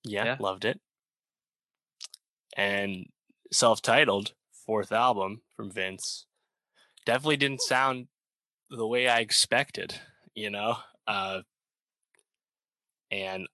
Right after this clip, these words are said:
Speaker 1: I still like it, but I don't like it as much as some of his other stuff, but that's really just because it's different. And I think it just takes some getting used to, because a lot of the hallmarks of a Vince Staples performance, in terms of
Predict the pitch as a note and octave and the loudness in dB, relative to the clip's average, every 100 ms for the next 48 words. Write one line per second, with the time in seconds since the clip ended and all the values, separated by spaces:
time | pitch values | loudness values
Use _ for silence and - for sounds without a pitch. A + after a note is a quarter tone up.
0 | _ - A2 - B2+ A2+ G2 G#2 - C3 | _ -4 0 2 2 2 0 -2 2 2
1 | C3 _ _ _ A2 G#2 G2 G2 G#2+ G2 | 2 _ _ _ 4 6 6 4 0 -2
2 | G2 - F#2+ G2+ G2 F#2+ - F#2+ F2+ - | -6 -6 -6 -4 -4 0 0 -2 -6 -2
3 | F#2+ G#2+ - - A#2 - - F#2+ A2 - | 0 2 2 4 4 2 -4 -2 -2 0
4 | A2 A2+ G2+ G2+ - G#2 - G2 F2+ - | 4 4 4 0 -2 -6 -6 -6 -6 -8
5 | - G2+ G2 - - - _ _ _ _ | -4 -2 -2 -8 -14 -18 _ _ _ _
6 | _ _ _ _ _ F#2 F#2 F2+ F#2 A2 | _ _ _ _ _ 2 2 2 0 -2
7 | G2 G2+ - - G2+ - - F#2+ F#2+ F2+ | -2 -2 -2 0 0 0 0 0 0 0
8 | F#2+ C#3 C#3+ - - G2 F#2+ F#2 G2+ F2+ | 0 2 4 2 0 -4 -6 -6 -4 -4
9 | - - G2 G2 G2 G2 F2+ F#2 F2+ - | -6 -6 -4 2 2 2 -2 -8 -8 -10
10 | _ _ _ _ _ _ _ _ _ - | _ _ _ _ _ _ _ _ _ 4
11 | C3 A#2 G#2 F#2+ - G2 F#2+ F#2 G#2 F#2+ | 6 8 6 4 0 -2 -2 -4 -4 0
12 | - - F#2+ - - - - - A2+ F#2+ | 0 0 -2 -6 -6 -6 -6 2 2 2
13 | E2 E2+ - - - - - A#2+ G#2 F#2+ | -2 -4 -2 -4 -6 -12 -20 -16 -6 -4
14 | F#2 F2+ F2+ F2+ - | -4 -4 -6 -8 -14